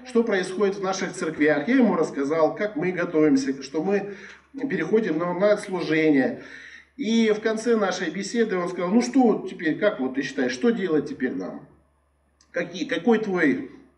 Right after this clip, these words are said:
э, твое видение ситуации, что делать?» Верующим людям. Я говорю: «Как что?» Три раза в день читает Псалом девяностый. Он говорит: «Ну, это понятно, а еще что-то?» Я говорю: «Ну, еще можно Отче наш».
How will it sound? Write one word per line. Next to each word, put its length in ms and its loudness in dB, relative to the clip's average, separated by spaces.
э, 320 -4
твое 280 0
видение 500 0
ситуации, 560 -2
что 200 0
делать?» 460 -2
Верующим 500 0
людям. 240 -2
Я 80 2
говорю: 180 0
«Как 200 -2
что?» 180 -8
Три 200 2
раза 280 4
в 80 0
день 240 0
читает 380 -2
Псалом 340 2
девяностый. 800 2
Он 140 0
говорит: 200 2
«Ну, 420 4
это 220 -2
понятно, 540 0
а 40 2
еще 380 2
что-то?» 560 -2
Я 120 4
говорю: 200 4
«Ну, 180 6
еще 320 4
можно 320 2
Отче 280 0
наш». 340 0